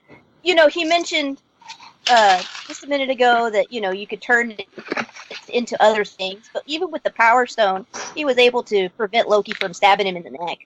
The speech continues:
So, I mean, he was able to face him or, or whatever it was that he did. So, I mean, that Power Stone obviously has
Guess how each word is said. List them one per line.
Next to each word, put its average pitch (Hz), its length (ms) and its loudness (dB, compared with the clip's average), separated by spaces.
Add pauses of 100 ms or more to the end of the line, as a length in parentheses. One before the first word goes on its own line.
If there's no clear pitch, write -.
(380)
So, 196 240 6
I 190 60 6
mean, 202 160 -2
he 233 100 -4
was 214 120 2
able 208 200 2
to 180 100 0
face 190 440 0
him 190 260 0
or, 180 80 -8 (200)
or 214 140 2
whatever 220 340 4
it 190 80 0
was 190 220 4
that 190 140 2
he 180 100 -6
did. 175 320 -8
So, 233 200 4
I - 20 2
mean, 233 160 2
that 285 180 4
Power 320 240 6
Stone 226 320 -2
obviously 208 520 0
has 190 480 2